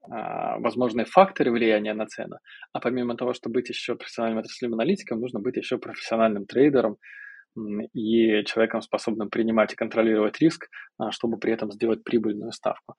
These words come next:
Оставим это тем, кто может и умеет, э, таким заниматься. Э,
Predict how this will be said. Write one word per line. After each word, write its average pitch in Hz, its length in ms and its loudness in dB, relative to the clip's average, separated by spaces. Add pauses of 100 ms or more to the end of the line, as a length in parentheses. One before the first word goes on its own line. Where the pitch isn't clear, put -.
(400)
Оставим 147 500 6
это 135 160 0
тем, 135 300 2
кто 123 360 0
может 117 360 -4
и - 20 0
умеет, 113 380 0 (140)
э, 113 240 -6
таким 123 280 -2
заниматься. 135 600 4 (300)
Э, 127 160 0